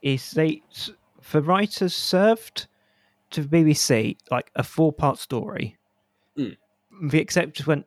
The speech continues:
Speaker 1: "Right, we need this to be longer, and we need to have some more increased threat."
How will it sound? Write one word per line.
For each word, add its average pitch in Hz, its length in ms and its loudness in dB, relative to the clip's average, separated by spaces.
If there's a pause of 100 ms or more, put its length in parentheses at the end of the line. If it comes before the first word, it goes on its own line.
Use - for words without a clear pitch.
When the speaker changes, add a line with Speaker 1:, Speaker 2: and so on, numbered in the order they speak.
Speaker 1:
"Right, 123 180 2
we 131 60 -2
need 151 140 0
this 170 120 -4
to - 80 -20
be 143 140 0
longer, 131 540 2 (260)
and - 60 -4
we 127 60 2
need 131 140 4
to - 60 -4
have 123 120 0
some - 140 -2
more 120 220 2
increased 117 320 -2
threat." - 480 -4